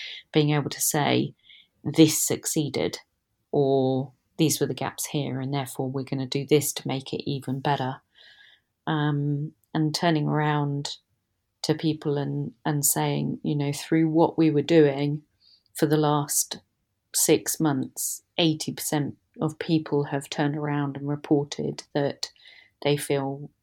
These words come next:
more connected to nature, and therefore they're gonna carry out X, Y, and Z to help the environment." There's nothing like that feeling 'Cause you then turn around with your team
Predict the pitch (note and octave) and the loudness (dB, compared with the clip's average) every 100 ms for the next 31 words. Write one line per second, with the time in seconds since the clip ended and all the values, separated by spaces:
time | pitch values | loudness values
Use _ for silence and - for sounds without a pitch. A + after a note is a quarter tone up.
0 | - E3+ D#3+ D#3 D#3 - - D3+ - D3+ | 2 6 6 4 -6 -6 -6 -6 -2 -2
1 | D3 - C#3+ C#3+ D3 C#3+ - D3 D3 D3 | -2 -4 -6 -4 -2 -2 -4 -4 -2 -2
2 | D3 C#3+ - C#3 C#3 C#3+ C#3 - - - | -2 -6 -6 -8 -6 -6 -6 -6 -6 -6
3 | C#3+ C#3 C3+ C3+ C#3+ C3 - C3+ C#3+ - | -6 -4 -4 -4 -4 -4 -10 -8 -6 -4
4 | C#3 C3 C#3+ C#3 C3+ D3 - - - - | -6 -4 -6 -6 -8 -10 -12 -20 -20 -20
5 | - _ _ - E3+ E3 - _ - F#3 | -20 _ _ -4 -2 -2 -6 _ 0 2
6 | E3+ - D3+ D3 D#3+ F3+ F3 - - - | 2 2 2 4 6 6 2 -4 -4 -4
7 | - C#3 - - - B2 _ _ _ _ | -2 0 0 -2 -4 -8 _ _ _ _
8 | _ - C#3 D3+ D#3+ D3+ D3 D3 - _ | _ 0 6 8 10 10 8 4 -8 _
9 | _ _ _ _ - - E3+ D#3+ D#3 D3+ | _ _ _ _ -4 2 2 2 0 0
10 | C3 C3+ C3+ D#3 E3+ E3 D3 D3 D3+ C#3+ | -2 -4 0 6 6 6 -2 -2 -2 -2
11 | C#3 C3+ | -4 -8